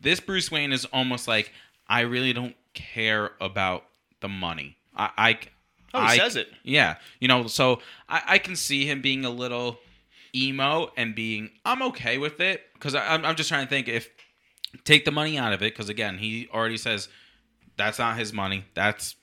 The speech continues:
Speaker 1: my family's money. It's not mine. I'm not a billionaire." If anyone else was in that situation,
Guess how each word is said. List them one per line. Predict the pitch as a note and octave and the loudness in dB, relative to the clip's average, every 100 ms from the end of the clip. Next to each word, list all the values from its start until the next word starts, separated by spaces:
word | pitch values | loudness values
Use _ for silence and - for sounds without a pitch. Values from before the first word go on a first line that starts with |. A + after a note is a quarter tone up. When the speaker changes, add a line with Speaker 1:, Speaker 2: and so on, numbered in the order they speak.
| _ | _
Speaker 1:
my | G#2 G#2 | -2 -2
family's | - - G#2 G#2 G2+ | -2 -4 -2 -2 -6
money. | G2+ F#2+ F#2+ | -4 -4 -6
It's | F2+ A2+ | -6 0
not | A2 - | 0 0
mine. | G2+ F#2+ F#2 - | -4 -4 -6 -4
I'm | G2+ A2 | -2 2
not | A2 G#2+ | 2 0
a | |
billionaire." | G2+ G#2+ G#2 F#2+ F2 E2 E2 - - - - _ _ _ _ _ _ _ _ | -2 -4 -2 -4 -2 -4 -4 -10 -20 -20 -20 _ _ _ _ _ _ _ _
If | A2+ - | -4 4
anyone | C3 D#3 D#3+ | 4 4 2
else | C#3+ C#3+ | 0 0
was | C#3 B2+ | -4 -4
in | B2 A#2 | -4 -4
that | A2 A#2 | -6 -6
situation, | A2+ - A2 G#2 - A#2+ | -8 -6 -2 -2 -4 -8